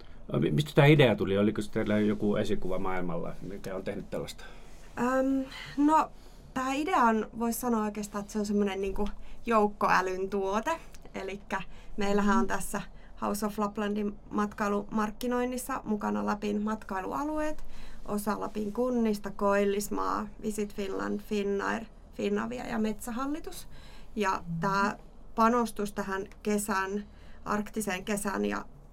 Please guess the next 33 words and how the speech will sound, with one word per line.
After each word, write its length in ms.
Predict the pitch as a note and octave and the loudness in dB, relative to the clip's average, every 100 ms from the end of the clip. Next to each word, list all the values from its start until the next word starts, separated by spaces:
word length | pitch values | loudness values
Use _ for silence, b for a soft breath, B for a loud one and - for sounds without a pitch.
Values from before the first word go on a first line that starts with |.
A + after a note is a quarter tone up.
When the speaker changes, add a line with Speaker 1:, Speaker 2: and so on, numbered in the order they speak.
| - | -2
Speaker 2:
ja 160 | G3+ | -2
lumettoman 640 | G3 G3 G3+ G#3 G#3 G3 G3+ | 0 0 0 -2 -4 -4 -2
ajan 460 | G#3+ G#3+ A3 A#3+ A#3 B B B | -2 0 -2 -2 -8 B B B
esiin 340 | G#3+ G#3 A3 G#3+ | -4 2 2 2
nostamiseen 640 | A3+ - G#3 G#3 G#3+ G3+ | -2 -2 -2 -2 -2 -4
on 180 | - F#3+ | -4 -4
ollut 380 | F#3 F#3 F#3+ G3+ B B B - - - | -2 0 2 2 B B B -14 -16 -12
jo 160 | - G3 | -6 -2
pitkään 600 | G#3 G3+ - G3+ F#3+ G3+ | 0 0 -2 0 0 0
tosi 300 | G#3+ G#3 G#3 | -2 -2 -4
kova. 400 | G#3 G3+ A#3+ D4 - B B - | -4 -4 -2 -4 -8 B B -8
Ja 120 | F#3 | -6
me 260 | F#3+ F#3+ - | -4 -6 -8
ollaan 320 | - F#3+ G3 G#3 | -8 -4 -4 -2
pohdittu 500 | A3 A3 A#3 - A#3+ | 0 2 0 -2 -6
sitä 320 | - A3 A3 | -4 -2 0
monelta 380 | G#3 G#3 G#3 G#3 | 2 2 0 -2
kantilta, 460 | G#3 G#3 G#3+ G#3 | 2 2 2 -4
että 180 | G#3+ G#3 | -4 -2
millä 280 | G3 G3+ G#3 | 0 0 -2
tää, 280 | A3+ A#3 G#3+ B B B B - | -2 -2 -4 B B B B -2
tää 140 | G3 | 0
arktinen 560 | F#3+ G3+ G#3 A3 G#3+ A3 | 2 0 -4 -4 -4 -2
kesä 280 | G#3+ G#3+ | -2 0
nostetaan 580 | G3 G3+ G3+ A#3 G#3 A#3 | 0 -2 -4 -6 -4 -4
sitten 440 | A3+ A3+ - A3+ G#3 b b b - | -6 -8 -4 -4 -4 b b b -2
globaaliin 640 | G#3 G3+ G#3 F#3+ G3 G3 | 0 2 2 0 -2 -4
tietoisuuteen, 840 | A3+ A#3+ A#3+ A3+ G#3+ A3 G#3 G#3 G#3 | -2 -2 0 -2 -2 -2 -2 0 0
miten 280 | G#3+ G#3 | 0 -2
siitä 220 | G3 G3 G3 | -2 -4 -2
saadaan 400 | G3+ G3 F#3 G3+ | -2 -2 -2 -4
tämmönen 420 | G3+ G3 G3 G3 | -4 -4 -4 -4
ilmiö. 480 | G3 G3 G3+ B3+ | -4 -4 -4 -4